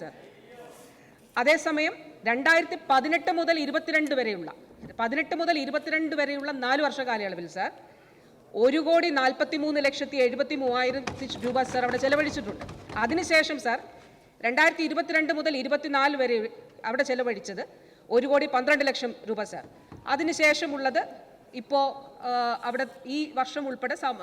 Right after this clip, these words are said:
പ്ലാൻ ഫണ്ടിൽ നിന്ന് ചെലവഴിക്കുന്നുണ്ട്, സർ. അതുകൂടാതെ എച്ച് ഡി എസിൽ നിന്ന് മുപ്പത്തൊന്ന് ലക്ഷത്തി എഴുപത്തിരണ്ടായിരത്തി എണ്ണൂറ്റി ഇരുപത്തിരണ്ട്. സർ, ഇവിടെ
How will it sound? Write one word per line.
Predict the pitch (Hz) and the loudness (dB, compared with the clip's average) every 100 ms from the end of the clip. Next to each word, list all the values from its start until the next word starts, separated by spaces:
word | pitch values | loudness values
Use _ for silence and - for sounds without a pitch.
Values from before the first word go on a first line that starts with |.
| 220 | -8
പ്ലാൻ | 240 247 - | 0 0 0
ഫണ്ടിൽ | 254 233 | -4 -2
നിന്ന് | 214 302 | -6 -4
ചെലവഴിക്കുന്നുണ്ട്, | 262 269 262 247 254 202 175 165 | 0 4 2 0 -6 -4 -6 -8
സർ. | 123 - - - - - | -14 -18 -20 -20 -6 -2
അതുകൂടാതെ | 311 311 339 302 | -2 2 2 2
എച്ച് | 269 - | 0 0
ഡി | 302 339 | -2 -4
എസിൽ | 330 294 | -4 -4
നിന്ന് | 247 247 370 - | -4 -4 -8 -12
മുപ്പത്തൊന്ന് | 247 294 294 294 294 | -8 -6 -2 0 -2
ലക്ഷത്തി | 285 285 285 | -4 -6 -2
എഴുപത്തിരണ്ടായിരത്തി | 247 262 262 254 254 247 294 349 - | -2 -2 -6 -2 -2 -2 -8 -16 -16
എണ്ണൂറ്റി | 214 233 226 | -12 -10 -10
ഇരുപത്തിരണ്ട്. | 208 202 202 180 151 - | -10 -10 -10 -12 -12 -14
സർ, | 277 294 | -12 -6
ഇവിടെ | 320 | -4